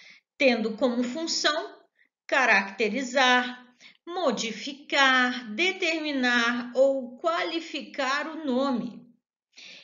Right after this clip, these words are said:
Eles podem ser pronomes, numerais, artigos,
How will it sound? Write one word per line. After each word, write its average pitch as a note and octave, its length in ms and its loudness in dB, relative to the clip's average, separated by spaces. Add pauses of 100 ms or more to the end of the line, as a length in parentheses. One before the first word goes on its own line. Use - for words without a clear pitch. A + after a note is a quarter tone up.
Eles F#4 220 -2
podem C#4+ 380 -2
ser A3 400 -2
pronomes, C4+ 1120 -2
numerais, A3 1300 0 (460)
artigos, C4+ 1400 -2